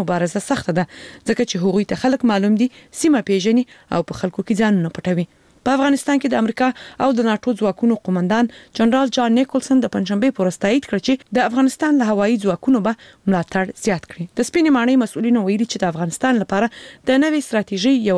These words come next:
اساسي هدف له وسلوالو طالبانو د زیاتو سیمو بیرته نیول دي. د امریکا ولسمشر ډونالډ ټرمپ د افغانستان د ستراتیژۍ د اعلان په مهال وویل چې د جګړې په ډګر کې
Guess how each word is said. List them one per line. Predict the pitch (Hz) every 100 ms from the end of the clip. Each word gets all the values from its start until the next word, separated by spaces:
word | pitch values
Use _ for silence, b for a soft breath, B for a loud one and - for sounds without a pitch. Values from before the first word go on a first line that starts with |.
| 180
اساسي | - 190 311 254
هدف | 196 254 - B B 262
له | 277
وسلوالو | - 294 311 294 -
طالبانو | 226 214 247 254 240 B B
د | 196 170
زیاتو | 233 233 185 -
سیمو | 214 151
بیرته | 170 175 185
نیول | 175 156
دي. | 165 -
د | 214
امریکا | 220 226 233
ولسمشر | 220 196 220 214 214
ډونالډ | 185 196 175 -
ټرمپ | 277 277 B B -
د | 269
افغانستان | 254 277 - 302 285
د | 262
ستراتیژۍ | - 220 214 208 262 208
د | - 196
اعلان | 214 262 226
په | 175
مهال | 180 190 240 - B B -
وویل | 262 294 220 185
چې | - 190
د | 190 190
جګړې | 226 294 311
په | 254
ډګر | 226 247
کې | 220